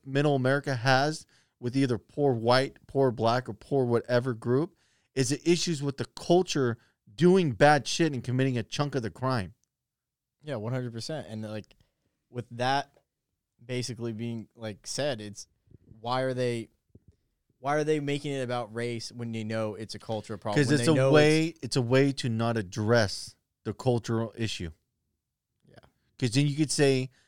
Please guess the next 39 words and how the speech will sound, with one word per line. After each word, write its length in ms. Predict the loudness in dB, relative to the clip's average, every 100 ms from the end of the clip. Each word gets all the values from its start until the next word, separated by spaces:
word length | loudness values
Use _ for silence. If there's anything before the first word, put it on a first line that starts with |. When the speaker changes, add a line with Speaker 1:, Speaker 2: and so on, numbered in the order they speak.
| _ _ _ _
Speaker 1:
these 220 | 0 0 0
people 260 | 0 2
are 60 | 2
being 240 | 2 0
criticized 640 | 0 0 0 2 2 2 2
not 160 | 0
because 320 | 0 -2 -2 2
they 80 |
have 200 | 2 0 -4 _
issues 420 | -4 -2 -2 -2
going 240 | -2 -2 0
on 100 | 0
in 60 |
the 80 | -2
community 320 | -4 -4 -2
from 140 | -4 -6
the 80 | -8
culture. 520 | -6 -6 -4 -6 -6 _ _ _ -4
They're 100 | 0
being 280 | 2 0
criticized 580 | -2 -2 0 0 0 0
because 400 | -6 -2 -2 -2
they're 180 | -2 -2 -6 0
this 280 | 2 2 -4 _
group 280 | -6 -4 -4
of 100 | -6
people. 360 | -6 -6 -8 -18 _ _ _ _ _ _ _ _ _ _ _ _ _ _ _ _ _ _ _ _ _ _
She's 280 | 0 2 4
making 300 | 6 4 4
the 80 | 0
point 440 | 2 2 4 2
of 160 | -2 -2
why 280 | 2 4 4
this 180 | 0 -4
culture, 420 | -2 -2 -2 -4
this 320 | -2 -2 -4
race 320 | -6 0 0 0
identity 440 | 0 -2 -2 -4
shit, 360 | -4 -2 -4